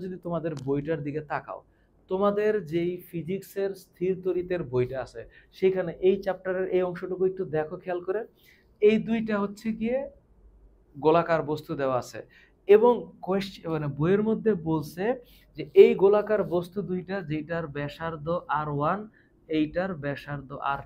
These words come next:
টু, এবং approximately আমি দেখতে পাচ্ছি যে আর ওয়ান is greater than আর টু। এখন এটা ছোট ব্যাসার্ধ, কিন্তু উভয়, উভয় গোলককে যদি সমান পরিমাণ আধান দেওয়া হয়, তাহলে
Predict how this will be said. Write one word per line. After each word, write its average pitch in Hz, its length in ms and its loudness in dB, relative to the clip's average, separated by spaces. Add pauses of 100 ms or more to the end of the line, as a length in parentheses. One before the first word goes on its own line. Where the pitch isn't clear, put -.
টু, - 100 -20 (420)
এবং 175 120 2 (180)
approximately 202 640 0 (120)
আমি 156 120 -2 (120)
দেখতে 170 300 -2
পাচ্ছি 156 240 -4 (100)
যে 135 60 -4 (220)
আর 180 160 4
ওয়ান 131 180 4 (520)
is 196 80 4 (120)
greater 175 260 4 (100)
than 117 140 4 (580)
আর 139 100 0 (160)
টু। 127 120 -10 (560)
এখন 214 140 2 (100)
এটা 220 140 4 (100)
ছোট 220 120 -2 (120)
ব্যাসার্ধ, 175 340 -4 (480)
কিন্তু 196 160 -10 (160)
উভয়, 226 300 10 (300)
উভয় 220 280 6 (100)
গোলককে 220 420 2
যদি 190 160 -8 (140)
সমান 190 280 -6 (120)
পরিমাণ 202 300 0 (240)
আধান 202 220 6 (120)
দেওয়া 165 280 6
হয়, 117 180 -2 (360)
তাহলে 196 280 8